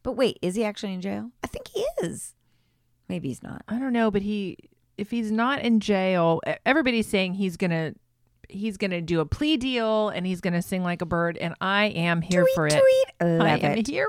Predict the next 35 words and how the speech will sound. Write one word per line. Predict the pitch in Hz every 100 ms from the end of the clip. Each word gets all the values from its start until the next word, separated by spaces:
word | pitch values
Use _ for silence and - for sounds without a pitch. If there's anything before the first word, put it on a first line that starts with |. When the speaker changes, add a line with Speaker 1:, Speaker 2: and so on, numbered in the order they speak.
| 427
Speaker 1:
I | 180
Speaker 2:
for | 180
it. | 175
Speaker 1:
love | 170 170
it. | 160 - - - _ _ _ - 175
But | 214 185 -
no, | 214 185 131
you're | 175 170
right. | 160 -
Heather, | - 220 226 196
she | 180 -
tried | 226 277 254
to |
lie | 247 196
to | 196
Heather, | 247 240 196 190 - _ _ -
and | 240
Heather's | 254 254 240
like, | 214 -
"Um, | 214 202 196 -
I | 208
have | 180 180 180
your | 240
messages | 233 170 - 196 190
from | - 220 202
you, | 226 190 214 - - _ _
from | - - 226
your | 220 202
phone. | 208 160 - -
That | 220 220
wasn't | 226 208
me. | - 131 - _ _ _ -
It's | 262 - - -
your | 190 262 247 233 220
phone." | - 208 127 -